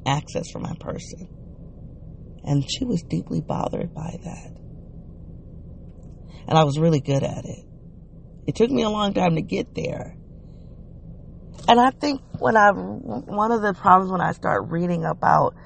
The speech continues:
narcissistic parents or parents who were emotionally immature or, you know, unhealthy parents, parents who couldn't love,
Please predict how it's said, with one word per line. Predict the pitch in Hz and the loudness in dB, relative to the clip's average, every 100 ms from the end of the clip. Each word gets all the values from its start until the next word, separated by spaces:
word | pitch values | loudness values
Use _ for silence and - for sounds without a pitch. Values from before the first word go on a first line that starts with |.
| - - - - - - | -20 -20 -20 -20 -18 0
narcissistic | 180 185 196 196 190 202 180 185 - | 6 10 8 8 -6 -8 -8 -8 -6
parents | 180 170 165 165 | 0 4 4 2
or | - - | -2 -8
parents | - 180 180 175 | -2 4 4 4
who | |
were | 165 | 6
emotionally | 156 156 151 - 165 139 | 6 6 4 4 0 2
immature | 151 151 - 156 | 0 0 -2 2
or, | 151 147 151 147 131 - - - - - - - - | 6 6 6 4 4 0 -8 -20 -20 -20 -20 -16 0
you | 233 | 4
know, | 175 135 127 123 - - - | 6 6 4 0 -10 -20 -8
unhealthy | - 185 208 202 190 190 | 4 4 6 6 4 2
parents, | 175 165 151 147 147 - - - | 0 2 6 4 2 -6 -12 -4
parents | 190 196 | -2 -2
who | 196 | -4
couldn't | - 196 - | -2 -2 2
love, | 156 139 139 139 | 6 8 8 4